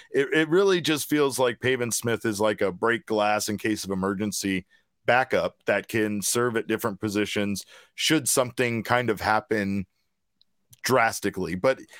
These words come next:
he's not in that role. He's actually getting playing time, and that's the part that doesn't really feel like this makes a lot of sense.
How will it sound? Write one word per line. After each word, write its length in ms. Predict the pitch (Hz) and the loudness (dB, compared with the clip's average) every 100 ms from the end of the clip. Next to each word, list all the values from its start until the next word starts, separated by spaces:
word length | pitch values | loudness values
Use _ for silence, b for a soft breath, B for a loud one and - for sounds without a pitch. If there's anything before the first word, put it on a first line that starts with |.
| B | B
he's 260 | - 139 117 | -4 -4 0
not 300 | 160 147 - _ _ _ - _ - | 2 2 -2 _ _ _ -20 _ -4
in 160 | 180 | 0
that 200 | 160 156 | 4 2
role. 340 | 165 254 - 104 | 4 2 2 -4
He's 180 | 127 120 | 0 2
actually 540 | 131 135 139 135 117 - _ | 2 2 0 -2 -4 -10 _
getting 280 | 147 147 127 | -2 -2 -2
playing 320 | 156 214 143 | 0 0 -2
time, 280 | 117 92 87 | -2 -2 -2
and 100 | 110 | 0
that's 220 | 123 - | 0 0
the 80 | 113 | -4
part 400 | 113 113 104 - b b b | 0 2 2 -4 b b b
that 120 | 110 107 | -2 0
doesn't 340 | 113 107 98 | 0 -2 -2
really 240 | 110 110 | 0 0
feel 220 | 101 117 101 | 0 0 0
like 200 | 98 - | 0 -2
this 180 | 98 | -4
makes 180 | 98 92 | -2 -4
a 40 | 95 | -4
lot 180 | 85 85 | -6 -6
of 80 | |
sense. 340 | - - - | -10 -10 -14